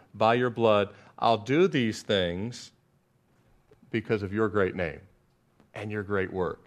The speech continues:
and your great salvation." What you're doing there is you're worshiping. You're worshiping. People boast of their teams because they, at that moment, are worshiping them.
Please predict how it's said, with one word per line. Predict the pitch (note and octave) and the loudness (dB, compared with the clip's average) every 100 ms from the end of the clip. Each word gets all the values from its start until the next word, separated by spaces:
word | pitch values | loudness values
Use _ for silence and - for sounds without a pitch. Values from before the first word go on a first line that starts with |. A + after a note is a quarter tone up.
| _ _ _ _ | _ _ _ _
and | G#2+ G#2+ | -4 -2
your | A2 | -2
great | G2+ G#2 G#2 | 0 -2 -2
salvation." | G#2 F#2 F#2 E2+ - - _ - _ _ _ | -2 -2 -2 -4 -8 -18 _ -20 _ _ _
What | D3 F3 | 4 4
you're | E3+ | 4
doing | D3 G3 G#3 | 6 8 8
there | C#3+ C3 | 8 6
is | A#2 | 6
you're | C#3 | 4
worshiping. | B2+ A#2 B2+ D#3+ F3+ - B2 F#2+ C#2 _ _ _ _ _ _ _ _ _ _ _ - | 4 2 4 6 6 2 -4 -6 -8 _ _ _ _ _ _ _ _ _ _ _ 2
You're | E3+ | 8
worshiping. | A#3 F3+ D#3+ G#2 E2+ - _ _ - | 8 8 0 -6 -6 -12 _ _ 2
People | A#3 A3+ F3 | 6 8 10
boast | A3+ G3+ G#3+ G#3+ | 12 12 12 8
of | D#3+ | 6
their | F3 | 4
teams | D#3+ - A#3+ B3 F3 A3+ A#3+ - - _ _ _ _ _ _ _ _ _ _ _ - | 2 0 4 6 6 4 0 -4 -12 _ _ _ _ _ _ _ _ _ _ _ -2
because | E3+ F3 | 2 4
they, | F#3 G3 F#3+ - _ _ _ _ _ - | 6 4 2 -6 _ _ _ _ _ -6
at | A3 | -2
that | F#3+ E3 | 0 2
moment, | D3 B2 C#3 F#3 | 4 6 4 2
are | F#3+ | 4
worshiping | G3+ G3+ D3+ A2+ | 4 4 0 0
them. | F2+ | -2